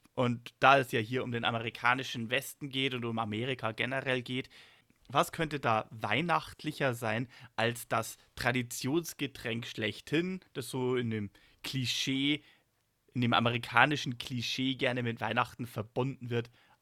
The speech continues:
als der Eierlikör oder der Eggnog? Jörg, hast du schon Erfahrung mit amerikanischen Eggnog gesammelt?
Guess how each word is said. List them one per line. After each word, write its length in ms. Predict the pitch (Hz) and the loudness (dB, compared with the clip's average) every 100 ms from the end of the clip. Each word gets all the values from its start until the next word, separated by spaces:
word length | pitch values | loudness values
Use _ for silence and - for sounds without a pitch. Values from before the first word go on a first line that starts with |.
| - | -4
als 440 | 110 113 - - _ _ _ - | 0 0 -4 -14 _ _ _ -2
der 320 | 104 104 95 _ _ _ _ - | 0 0 -2 _ _ _ _ 0
Eierlikör 880 | 101 123 120 117 120 117 107 101 113 | 6 6 6 2 -2 0 2 0 0
oder 240 | 113 107 | 0 0
der 280 | 104 101 - - | 0 -2 -2 6
Eggnog? 640 | 107 123 110 98 87 - _ _ - _ _ _ _ _ _ - _ _ _ 110 - _ - | 6 6 2 2 2 -6 _ _ -20 _ _ _ _ _ _ -20 _ _ _ -20 -20 _ 4
Jörg, 260 | 139 185 | 6 6
hast 180 | 180 - | 4 2
du 40 | |
schon 120 | 170 160 | -2 0
Erfahrung 440 | 151 160 170 160 | 6 8 8 6
mit 120 | 151 | 2
amerikanischen 640 | 135 139 135 160 147 - - | 2 2 2 2 2 2 2
Eggnog 480 | 139 - 127 120 | 2 2 -2 -2
gesammelt? 480 | 135 117 127 113 98 | -4 -2 0 -2 -4